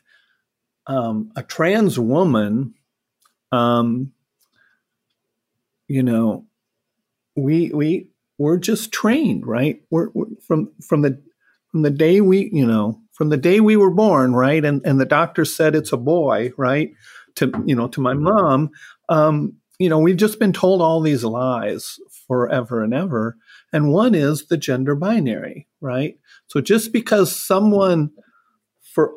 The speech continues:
all practical purposes, looks like a guy doesn't mean that they're not transgender and inside, you know, are, are,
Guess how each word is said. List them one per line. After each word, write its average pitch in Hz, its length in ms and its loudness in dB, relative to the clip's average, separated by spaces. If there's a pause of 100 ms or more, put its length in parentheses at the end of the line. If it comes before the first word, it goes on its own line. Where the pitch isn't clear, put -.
all 233 360 0
practical 175 600 -2
purposes, 175 840 -2 (180)
looks 143 640 2
like 160 420 -2 (140)
a 147 80 0
guy 117 640 -4 (1400)
doesn't 160 440 0
mean 160 640 -2 (1200)
that 147 340 -2 (580)
they're 151 400 2
not 160 320 0
transgender 117 920 -4 (340)
and 120 240 -6
inside, 139 1040 -2 (2250)
you 139 120 4
know, 123 380 0
are, 147 520 2
are, 156 460 2